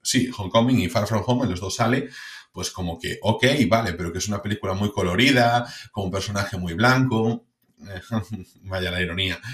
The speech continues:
<laughs> pero, eh, en esta pe-, serie está mucho, mucho más adulta y y, y merece mucho la pena. Así que, bueno, yo dejo ahí. Zendaya, actriz número cinco de mi posición.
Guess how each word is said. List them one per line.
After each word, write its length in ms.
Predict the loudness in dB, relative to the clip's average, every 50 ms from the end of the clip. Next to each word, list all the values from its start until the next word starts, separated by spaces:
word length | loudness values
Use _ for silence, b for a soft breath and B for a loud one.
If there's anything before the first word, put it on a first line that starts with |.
| -8 -6 -4
<laughs> 840 | -6 -4 0 0 0 0 2 -2 -2 -2 -4 -14 -20 -20 -20 _ _
pero, 680 | 6 6 8 8 8 6 6 4 2 2 0 -2 -4 -8 _
eh, 480 | -6 -4 -4 -4 -6 -8 -8 -12 -14 -8
en 160 | -6 -4 -4
esta 240 | -4 -2 -2 -4 -2
pe-, 180 | -2 -2 -2 0
serie 300 | 0 0 0 2 2 0
está 240 | 0 0 -4 -4 -2
mucho, 400 | -4 -2 0 0 0 0 -2 -2
mucho 200 | -2 -4 -4 -4
más 140 | -6 -6 -6
adulta 400 | -6 -4 -4 -4 -4 -2 -4 -4 -6
y 200 | -8 -14 -20 -20 _ _ _ _
y, 160 | -18 -16 -8 -4
y 120 | -4 -2
merece 240 | -2 -2 -2 -2 -4
mucho 220 | -6 -6 -6 -6 -6
la 120 | -6 -6
pena. 140 | -6 -8 -8
Así 120 | -12 -12
que, 120 | -12 -12 -8
bueno, 180 | -6 -6 -2
yo 120 | -2 -2 -2
dejo 160 | -2 -4 -6
ahí. 140 | -10 -10 -14
Zendaya, 640 | -14 -10 -8 -6 -2 0 0 2 2 2 0 0 -4
actriz 440 | -14 -18 -14 -6 -4 -4 -4 -4 -6
número 220 | -8 -8 -8 -8 -6
cinco 220 | -6 -6 -4 -4 -4
de 60 | -6 -6
mi 60 | -12
posición. 440 | -18 -20 -20 -18 -20 -20 _ _